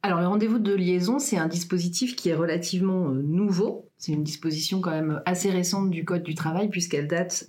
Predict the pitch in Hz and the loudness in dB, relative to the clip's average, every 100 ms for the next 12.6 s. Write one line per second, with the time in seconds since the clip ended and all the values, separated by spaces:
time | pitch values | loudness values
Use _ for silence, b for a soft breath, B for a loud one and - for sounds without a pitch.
0 | - 151 156 143 135 151 180 220 214 160 | -6 -4 -2 -2 0 0 0 0 0 -2
1 | 147 170 285 311 - _ _ _ 160 156 | 0 -2 -2 -6 -14 _ _ _ -6 -2
2 | 226 220 - - - _ _ 170 190 208 | 0 -2 -6 -10 -14 _ _ -2 0 2
3 | 180 165 151 143 143 208 B B B B | 2 2 0 -2 -2 -2 B B B B
4 | B B - 165 165 208 208 175 151 156 | B B -6 -2 0 0 0 0 0 0
5 | 170 - 160 185 226 - 165 156 165 156 | -2 -2 0 0 0 0 -2 0 0 0
6 | 170 190 214 240 240 175 160 156 156 160 | 2 2 2 0 -2 -4 -2 -2 -4 -4
7 | - - - - - 180 170 165 160 175 | -4 -6 -8 -12 -6 -2 0 -2 0 2
8 | 175 208 180 160 143 190 220 214 202 - | 2 2 2 0 0 2 2 0 -2 0
9 | 196 190 240 - - _ _ _ - - | 2 2 0 -4 -16 _ _ _ -12 -4
10 | 156 147 - - 277 226 220 - 226 226 | -2 -2 -2 0 2 4 2 2 -2 -2
11 | - 165 - 190 190 226 220 - _ _ | -2 -2 0 0 0 -2 -2 -12 _ _
12 | - 208 208 170 127 - | -2 0 2 0 -4 -8